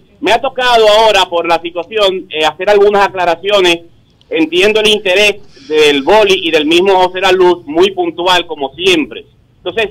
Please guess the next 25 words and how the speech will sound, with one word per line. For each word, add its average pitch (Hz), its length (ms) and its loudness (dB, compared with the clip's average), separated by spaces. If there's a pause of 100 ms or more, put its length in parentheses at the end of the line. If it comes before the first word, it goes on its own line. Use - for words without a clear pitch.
le 185 200 -2
comparto 202 600 -4
para 190 240 -2
fines 220 320 -4
de 214 100 -6
la 202 80 4
audiencia 180 840 0
información 165 760 -2
que 175 140 -6
puede 175 260 0
ser 175 140 -4
de 170 100 2
utilidad. 156 520 0
Primero, 208 420 0 (720)
ahora 262 360 4
mismo 254 600 -2
hay 196 160 0
una 240 180 2
crisis 240 480 -8
de 202 120 0
basura 190 580 2
en 160 160 -10
Santo 165 260 -4
Domingo 165 340 2
Este, 143 240 2